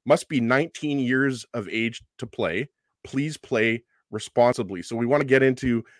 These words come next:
the Betway game recap and all the goals right now. We talked about it. There were no goals in the first period. There were a couple of good scoring chances, but I think you'd agree that, you know, it was a little bit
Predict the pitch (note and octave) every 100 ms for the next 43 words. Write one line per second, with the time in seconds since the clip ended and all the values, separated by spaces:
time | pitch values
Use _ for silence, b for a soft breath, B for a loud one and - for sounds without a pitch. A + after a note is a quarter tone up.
0 | b G#2 G2+ A#2 A#2 F#2+ B2 A2+ A#2 -
1 | A2+ A2+ G2 A2+ A#2 G#2+ A2 G#2+ G#2 A2
2 | F#2 G2+ A2 - b b b G#2+ C#3+ B2
3 | A#2+ B2 B2 G#2 A2 D#3 D3+ D3 C3 A#2
4 | - C#3+ - C3 C#3+ C#3+ C3 A#2+ G3+ F#3
5 | C3+ A#2 A#2+ F#2+ - A#2+ A2+ G2+ A#2 A2+
6 | C#3+ A#2 A#2 C#3 B2+ C3 G2+ A#2+ B2 A2
7 | G2+ - b b b C3 B2 B2+ B2+ F#3
8 | B3+ G#3+ F#3